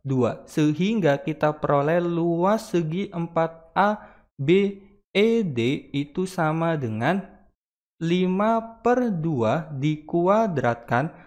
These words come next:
kemudian dibagi dengan dua. Min lima per dua dikali dengan lima per dua plus dua puluh lima per dua.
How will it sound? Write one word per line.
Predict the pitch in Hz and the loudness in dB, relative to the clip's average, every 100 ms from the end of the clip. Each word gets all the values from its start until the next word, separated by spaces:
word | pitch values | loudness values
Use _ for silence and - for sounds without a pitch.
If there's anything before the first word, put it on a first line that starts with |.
| _ - | _ -6
kemudian | 143 139 131 120 139 170 | -4 -2 -2 -2 -2 -2
dibagi | 135 139 131 131 123 127 160 180 | -2 -4 -2 -2 -2 -2 -2 -2
dengan | 139 117 123 156 175 - - | -2 -2 -2 -2 -4 -14 -10
dua. | 123 123 110 - - _ | -2 0 0 -4 -18 _
Min | - 123 165 196 - - _ | -4 0 0 -2 -8 -20 _
lima | 151 160 170 185 226 226 226 | -2 0 0 0 0 -2 -2
per | 196 185 | -2 0
dua | 180 160 214 147 117 175 - - | -2 -2 0 2 2 0 -8 -18
dikali | - 127 131 131 120 117 127 165 | -8 -2 -2 -2 -2 0 -2 -2
dengan | 151 117 110 113 165 180 131 | -2 -4 -4 -2 -2 -4 -4
lima | 120 113 135 185 - - _ - | -4 -4 -2 -4 -8 -20 _ -2
per | 160 196 - - - | 0 0 -6 -18 -14
dua | 123 120 110 - - _ _ _ - | -6 -2 0 -2 -12 _ _ _ -2
plus | 123 175 185 - - _ _ | 2 2 0 -12 -20 _ _
dua | 123 123 120 131 165 170 | -6 -4 2 4 4 0
puluh | 147 135 135 131 | -4 -4 -2 -2
lima | 120 117 143 190 - - _ - | -4 -2 -2 -4 -10 -20 _ -2
per | 165 196 - - _ | 0 0 -10 -20 _
dua. | - 123 117 107 | -6 -2 -2 -2